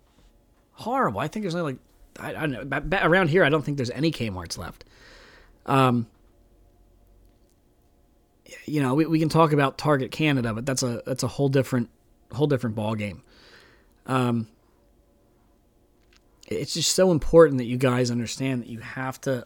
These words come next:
update with the times. You have to go with the times. You have to change. Th-, like, this is,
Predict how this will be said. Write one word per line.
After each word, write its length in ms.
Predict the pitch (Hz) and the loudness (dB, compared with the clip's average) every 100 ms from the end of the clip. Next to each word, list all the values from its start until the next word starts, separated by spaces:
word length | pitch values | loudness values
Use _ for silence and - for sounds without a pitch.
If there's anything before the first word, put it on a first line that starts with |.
| - | -8
update 420 | 127 - 127 104 | -8 -4 -6 -6
with 140 | 107 - | -12 -14
the 60 | |
times. 480 | - 110 104 82 - | -12 -10 -10 -12 -10
You 80 | 117 | -8
have 280 | 131 127 - | -6 -6 -6
to 100 | 127 | -4
go 220 | 120 117 | -2 -2
with 160 | 110 - | -4 -8
the 60 | |
times. 500 | - 127 160 135 104 | -10 -4 -2 -2 -2
You 80 | 113 | -6
have 120 | 139 | -6
to 80 | - | -8
change. 560 | - - 135 165 101 - - - - - - - _ - | -10 -6 -4 -4 -6 -12 -20 -20 -20 -20 -20 -20 _ -16
Th-, 160 | 139 143 | -12 -4
like, 180 | 143 - | -4 0
this 220 | 180 180 | 0 0
is, 180 | 143 | -4